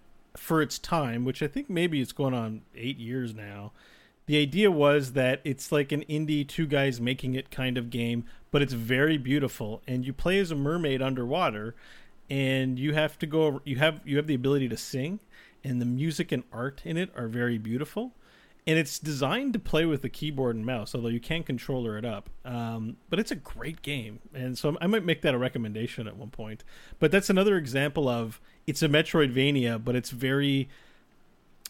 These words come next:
you know, it's very brony. <laughs> You know, you're a mermaid and you sing songs to get your power-ups and to do things. And everything's cutesy in a weird way, but it's very good too.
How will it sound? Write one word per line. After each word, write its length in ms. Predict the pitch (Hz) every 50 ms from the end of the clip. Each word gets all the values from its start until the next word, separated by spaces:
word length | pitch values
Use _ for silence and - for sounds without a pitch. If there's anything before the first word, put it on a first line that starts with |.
| _ _ -
you 100 | 226 220
know, 140 | 202 185 180
it's 120 | - -
very 460 | - - 185 190 190 190 185 175 170
brony. 600 | 143 123 123 127 123 123 123 123 120 110 104 117 - -
<laughs> 560 | - - - - - - 226 - - 190 -
You 80 | 190 156
know, 80 | 147
you're 240 | 160 156 151 151 147
a 40 | 143
mermaid 640 | 139 135 139 147 143 139 135 131 131 131 131 - -
and 120 | 131 131
you 80 | 127 123
sing 260 | - - 147 135 131
songs 640 | - - - 127 120 120 120 120 120 123 120 - - - - - - - -
to 100 | 156 131
get 220 | 127 123 - -
your 80 | 139 123
power-ups 880 | - - 135 120 117 117 117 117 117 117 110 - - - - - - - - - - -
and 160 | 139 131 123
to 60 | 131
do 200 | 123 113 120 120
things. 600 | 117 - - 123 113 113 113 113 113 117 110 - - - - - - - _ _ -
And 100 | - 135
everything's 380 | 131 127 135 131 135 131 - -
cutesy 720 | - - 123 113 110 - - 123 117 110 110 110 - - -
in 160 | 135 120 113
a 60 | 113
weird 280 | 117 120 117 113 110 107
way, 220 | 110 107 104 107
but 260 | 110 117 123 120 127 -
it's 200 | - 147 135 -
very 280 | - 175 190 214 208 185
good 240 | 156 170 165 139
too. 340 | - - 180 151 123 117 113